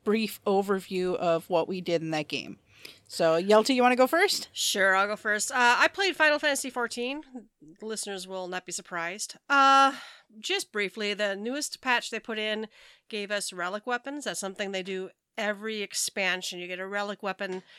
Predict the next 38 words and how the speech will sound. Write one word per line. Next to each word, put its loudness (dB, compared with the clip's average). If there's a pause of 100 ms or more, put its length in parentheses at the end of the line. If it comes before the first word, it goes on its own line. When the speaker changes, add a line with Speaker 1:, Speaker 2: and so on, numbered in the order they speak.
(380)
Speaker 2:
that -4
has -6
some -6
sort -12
of -18
content, -4
and -8
then -4
you, -6
like, -8 (840)
build -2
the -4
weapon, -2
and -8
then -6
you -6
expand -6
the -8
weapon -10
and -8
make -12
it -8
stronger, -10
and -14
then -14
whatever. -12
And -10
there's -8
a -10
new -8
zone -6
called -10
Bozja, -8 (320)
and -6 (560)
that's -8
a -8 (520)
place -6
where -2